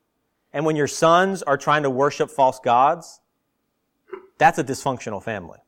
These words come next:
And Moses and Aaron are right in the middle of it,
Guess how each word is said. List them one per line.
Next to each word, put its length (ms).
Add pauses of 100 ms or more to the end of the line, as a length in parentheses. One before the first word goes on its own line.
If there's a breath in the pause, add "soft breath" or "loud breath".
(1200)
And 180
Moses 320
and 80
Aaron 240
are 100
right 400
in 180
the 60
middle 360
of 120
it, 220